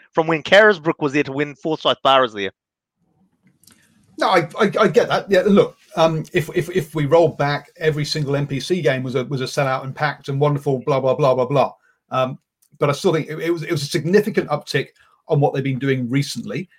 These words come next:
Speaker 2: Could they have done
Speaker 1: Right.
Speaker 2: better? Yes.
Speaker 1: Yeah, well, that,
Speaker 2: Um,
Speaker 1: that's my point, Paul.
Speaker 2: but
Speaker 1: That's my point.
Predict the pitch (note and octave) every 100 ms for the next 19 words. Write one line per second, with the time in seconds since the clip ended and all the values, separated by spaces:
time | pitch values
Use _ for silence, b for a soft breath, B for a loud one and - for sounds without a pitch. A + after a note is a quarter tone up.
0 | _ - F3+ F3+ E3+ E3+ D#3 E3+ D3+ D3
1 | - _ C3+ B2+ C#3 C3+ - - - -
2 | - D4+ B3+ C4 C#4+ C#3 C#4 - A#3+ G#3+
3 | - B3+ - F#3+ C#3 A#3 - G3+ D#3 A#3+
4 | E3